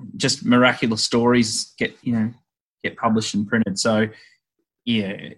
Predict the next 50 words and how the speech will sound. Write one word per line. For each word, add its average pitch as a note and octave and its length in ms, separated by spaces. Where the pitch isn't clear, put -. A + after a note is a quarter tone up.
it's A#2+ 180
beyond A2+ 320
belief. G#2+ 420
Let's D3 200
get C#3+ 160
back B2+ 220
into B2+ 140
the A#2 140
racing. A#2+ 640
Race C#3+ 400
nine A#2+ 520
at A2+ 160
Eagle A#2+ 300
Farm. A2+ 640
It's - 220
a, A#2 320
uh, A2+ 260
it's - 960
got - 80
a - 20
bit C3 100
of A#2 80
black B2 260
type, E3 280
this B2+ 160
one, D3+ 140
a D3+ 40
listed D#3+ 400
<laughs> - 20
race. C3+ 440
We've D3+ 100
got D#3 180
Multaja D3+ 640
heading C3+ 200
up B2 100
the A2+ 100
market B2+ 320
at - 80
six - 280
dollars. C3 420
You A#2+ 80
got A#2+ 160
Jamie B2+ 320
Lady, B2 420
who A#2+ 140
was G#2+ 140
very B2 240
good A#2 120
last A2+ 280
start, A#2 340